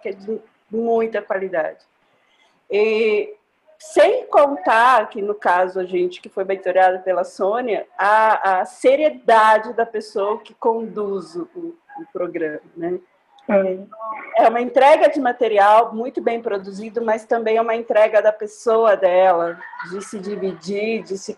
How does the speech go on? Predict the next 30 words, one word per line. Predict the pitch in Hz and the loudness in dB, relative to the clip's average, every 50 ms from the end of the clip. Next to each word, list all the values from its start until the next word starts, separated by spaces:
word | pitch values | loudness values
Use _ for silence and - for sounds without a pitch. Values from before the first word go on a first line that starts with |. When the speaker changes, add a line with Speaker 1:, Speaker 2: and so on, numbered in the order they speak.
| _ _ _ _ - | _ _ _ _ -4
Speaker 1:
colocar | - 220 208 202 202 202 202 - - 214 202 208 226 226 220 214 | 0 0 2 2 0 0 0 0 2 4 6 8 8 8 6 4
e, | 214 208 208 196 180 - - | 2 -4 -8 -10 -12 -12 -16
e | 202 190 | -20 -20
de | 180 - - 208 175 _ _ _ _ _ _ _ _ | -18 -16 -18 -18 -18 _ _ _ _ _ _ _ _
ser | _ - - 254 254 | _ 2 4 6 6
um | 269 294 | 6 4
instrumento | 302 - - - 294 277 277 269 254 247 240 240 247 254 262 254 254 | 0 -2 0 0 0 2 2 2 2 2 2 2 2 0 0 -2 -4
muito | 233 226 226 226 247 269 302 302 - _ - 277 262 | -6 -4 -4 -2 0 0 -2 -2 -4 _ -6 -6 -6
rico | 247 - - 254 233 233 220 - - 208 | -6 -6 -8 -8 -6 -8 -8 -6 -6 -6
de | 185 190 190 | -4 -4 -4
Deus | 196 196 185 185 185 185 190 196 - - _ _ - - - _ - _ _ _ _ _ _ - | -2 0 0 2 0 0 -2 -6 -10 -14 _ _ -20 -20 -20 _ -20 _ _ _ _ _ _ -2
pra, | 214 190 208 202 196 202 202 - _ _ _ _ _ _ _ _ _ _ _ _ | 2 4 6 6 4 2 0 -10 _ _ _ _ _ _ _ _ _ _ _ _
até | - - 330 220 | -4 -2 -2 0
me | 220 233 | 0 -2
emociona, | 247 240 254 254 254 - 349 220 202 196 196 - | 0 2 2 2 2 2 2 2 2 2 0 -2
pra | - - 240 247 | 2 2 2 4
conduzir, | - 427 466 262 277 254 - 262 254 226 180 196 214 233 254 269 269 | 6 6 6 6 6 4 2 0 -2 -2 -4 -8 -6 -6 -6 -6 -4
pra | - 277 202 208 214 - - - - - | 0 2 4 4 4 2 0 -4 -4 -4
nos | 254 262 247 | -2 2 4
abençoar. | 277 277 277 254 254 285 - - 277 208 165 170 170 - | 4 4 4 4 2 0 -2 0 2 4 4 4 4 2
Então, | - - - 220 | -2 -12 -10 -6
eu | 180 185 | 0 0
acho | 196 190 240 - - - | 2 2 2 -2 -4 -18
que | - - 214 _ _ - - - _ _ _ _ _ _ - - | -20 -20 -20 _ _ -16 -16 -16 _ _ _ _ _ _ -16 -8
o | 240 | -4
investimento | 247 254 247 220 277 302 349 381 - - 330 269 262 277 302 311 302 302 277 | -2 -2 0 0 2 2 2 0 2 0 0 2 2 2 0 0 0 -2 -6
que | 277 - 262 | -8 -10 -14
se | 247 - - 220 _ _ - | -12 -12 -16 -18 _ _ 0
faz | 220 214 226 226 226 214 202 190 196 - | 2 4 6 8 6 6 4 2 -4 -4
é | 226 220 | -4 -4